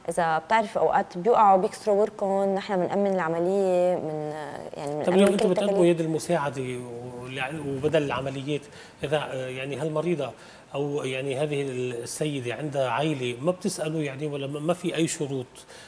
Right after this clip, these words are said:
Speaker 2: معينة إنه عائلتها تساعدها ولا بس الناس اللي ما عندهم حدا أنتوا
Speaker 1: لا،
Speaker 2: بتساعدوهم؟
Speaker 1: أكيد نحن عنا،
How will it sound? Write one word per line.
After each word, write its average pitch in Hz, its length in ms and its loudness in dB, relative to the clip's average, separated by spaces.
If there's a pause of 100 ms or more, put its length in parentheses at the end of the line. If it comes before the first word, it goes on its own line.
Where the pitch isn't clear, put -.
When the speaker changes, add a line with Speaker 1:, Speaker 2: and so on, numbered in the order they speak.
(120)
Speaker 2:
معينة 143 420 0
إنه 131 180 -4
عائلتها 139 340 -4
تساعدها 127 400 -6
ولا 135 220 -4
بس 175 260 2
الناس 175 280 2
اللي 151 100 -2
ما 151 100 0
عندهم 156 240 0
حدا 147 300 0
أنتوا 135 220 -8
Speaker 1:
لا، 120 60 -4 (340)
Speaker 2:
بتساعدوهم؟ 127 580 -2
Speaker 1:
أكيد 196 300 0
نحن 220 220 0
عنا، 180 960 0